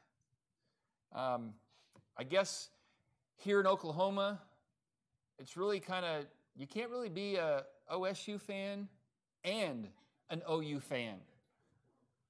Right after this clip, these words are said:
You gotta pick a side. Um, I'm kinda both, actually. <laughs> So I kinda need this message tonight. This is for me, okay? No, I don't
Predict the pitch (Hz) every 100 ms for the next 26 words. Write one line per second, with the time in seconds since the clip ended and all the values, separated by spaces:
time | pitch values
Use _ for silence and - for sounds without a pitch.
0 | _ _ _ _ _ _ 139 226 208 -
1 | 220 180 - 226 220 - - - _ _
2 | _ _ _ _ _ _ _ _ _ 113
3 | 123 117 123 156 - 226 190 147 170 110
4 | - 123 123 - 107 95 - - 151 131
5 | - - _ - 156 127 120 - - _
6 | 147 - 233 180 190 160 - 156 175 131
7 | 120 - 123 104 90 - _ _ _ _
8 | _ 143 160 170 - 160 147 151 90 -
9 | _ 117 - 123 127 - _ _ _ _
10 | _ _ - - 127 127 131 175 170